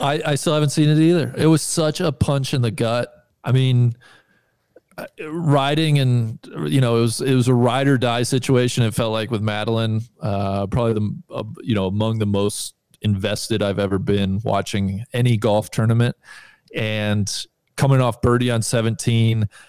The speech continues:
knowing that in all likelihood a par will get into a playoff, if not win outright. Um,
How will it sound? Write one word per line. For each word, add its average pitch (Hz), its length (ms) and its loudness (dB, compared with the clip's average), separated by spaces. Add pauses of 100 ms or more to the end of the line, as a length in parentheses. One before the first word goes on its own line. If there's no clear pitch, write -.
(400)
knowing 127 540 4
that 117 400 0
in 120 100 2
all 120 180 2
likelihood 113 520 2
a 107 80 0
par 110 640 0 (160)
will 107 840 0 (300)
get 127 160 0
into 117 240 2
a 104 40 2
playoff, 107 460 -2
if 110 220 -2
not 104 240 -2
win 104 180 -2
outright. 104 580 -2 (240)
Um, 95 600 -4